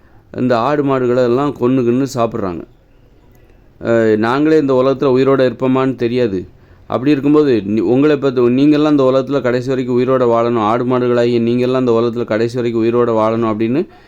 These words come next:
நாங்க, எங்களால அப்படி நினைக்க முடியல அப்படின்னு சொல்லிட்டு ஆடு மாடுகளெல்லாம் நல்லா கொன்னு சாப்பிட்றாங்க.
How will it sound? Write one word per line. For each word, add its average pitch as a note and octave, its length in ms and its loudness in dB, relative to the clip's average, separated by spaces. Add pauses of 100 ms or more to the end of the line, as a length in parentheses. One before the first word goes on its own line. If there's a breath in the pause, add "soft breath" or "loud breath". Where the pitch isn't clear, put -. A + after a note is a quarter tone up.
(200 loud breath)
நாங்க, C3+ 320 -2
எங்களால C3+ 360 0
அப்படி A#2+ 240 -2
நினைக்க B2 340 -2
முடியல F#2+ 500 -2 (760 soft breath)
அப்படின்னு B2+ 300 -2
சொல்லிட்டு A#2 320 0
ஆடு C#3+ 280 -2
மாடுகளெல்லாம் B2 540 0
நல்லா C3 320 -2
கொன்னு B2 240 0 (100)
சாப்பிட்றாங்க. G#2 440 -6